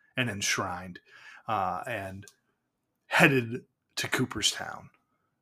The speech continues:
for induction. Coming up next on the show,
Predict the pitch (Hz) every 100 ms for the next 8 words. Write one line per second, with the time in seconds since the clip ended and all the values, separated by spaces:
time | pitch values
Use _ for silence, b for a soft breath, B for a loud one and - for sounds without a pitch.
0 | _ _ _ _ _ _ _ _ - 143
1 | 117 101 98 90 - - - _ _ -
2 | - _ _ _ _ _ _ _ _ _
3 | _ _ _ - - _ _ _ _ _
4 | - 208 208 180 185 185 - 165 160 -
5 | 156 151 147